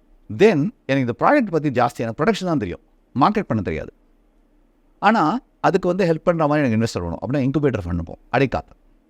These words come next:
இன்குபேட்டர் ஃபண்ட்னா they will invest with you. உங்களுக்கு கூடயே இருப்பாங்க, பிசினஸும் பண்ணுவாங்க.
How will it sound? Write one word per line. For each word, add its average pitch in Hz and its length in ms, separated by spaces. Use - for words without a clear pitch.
இன்குபேட்டர் 139 340
ஃபண்ட்னா 120 260
they 143 100
will 135 120
invest 196 260
with - 160
you. 71 80
உங்களுக்கு 196 280
கூடயே 214 220
இருப்பாங்க, 104 280
பிசினஸும் 113 300
பண்ணுவாங்க. 69 240